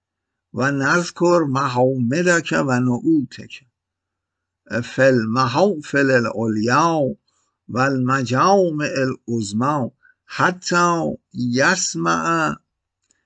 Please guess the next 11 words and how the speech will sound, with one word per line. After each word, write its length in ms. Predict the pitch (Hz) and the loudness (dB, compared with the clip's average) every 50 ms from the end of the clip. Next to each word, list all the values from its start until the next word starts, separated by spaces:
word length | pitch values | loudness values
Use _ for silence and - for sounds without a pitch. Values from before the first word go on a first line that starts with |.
| _ _ _ - | _ _ _ -8
ضجیجنا 1400 | 117 113 107 113 117 135 135 143 135 110 117 127 135 139 127 117 117 139 160 180 190 185 185 180 170 156 147 139 - - _ _ _ _ _ _ _ _ _ _ | -4 -4 -2 -2 0 0 0 0 -2 -2 -2 -2 -2 -2 -4 -2 0 2 2 4 4 2 0 0 -2 -4 -6 -8 -10 -16 _ _ _ _ _ _ _ _ _ _
الملأ 580 | 113 127 131 123 113 113 131 147 160 156 139 131 | 0 0 2 2 2 2 2 2 2 2 2 2
الاعلی 520 | 123 123 120 117 123 131 110 95 95 85 73 - _ _ _ _ _ _ _ _ _ _ _ _ _ | 0 0 0 0 0 0 0 -4 -6 -10 -16 -20 _ _ _ _ _ _ _ _ _ _ _ _ _
و 240 | 113 117 131 131 135 | -2 0 0 2 2
یتأثر 1080 | 131 135 135 135 135 - 156 131 - - 180 190 180 - - - - - 135 131 135 131 | 2 2 0 0 -2 -2 -2 -2 0 2 0 0 0 -2 -6 -6 -4 -2 0 0 0 0
من 360 | 131 123 123 131 135 139 139 131 | -2 -2 -2 -2 -4 -4 -6 -8
حرارة 1300 | - - - - 127 131 135 135 127 127 135 139 135 135 131 135 135 135 135 127 - - 123 - - _ | -8 -10 -10 -6 -2 0 0 2 2 0 0 0 -2 -2 -2 -2 -2 -4 -4 -6 -6 -6 -6 -6 -6 _
اجیجنا 1120 | - 123 131 127 117 120 127 135 139 131 135 147 175 196 202 196 185 175 170 165 156 156 - _ _ _ _ _ _ _ _ _ _ _ _ | -2 0 0 0 -2 -4 -4 -6 -6 -4 -2 0 0 2 2 2 0 0 -2 -2 -6 -8 -12 _ _ _ _ _ _ _ _ _ _ _ _
اهل 320 | - 147 147 123 123 131 131 | 0 0 0 0 -2 -2 -2
ملکوت 600 | 127 123 120 113 110 117 - 139 139 131 127 127 | 0 -2 -2 -2 -4 -6 -6 -8 -8 -6 -6 -8
الابها 580 | 120 113 90 98 101 104 - 95 107 110 _ | -8 -6 -6 -8 -10 -12 -14 -18 -18 -18 _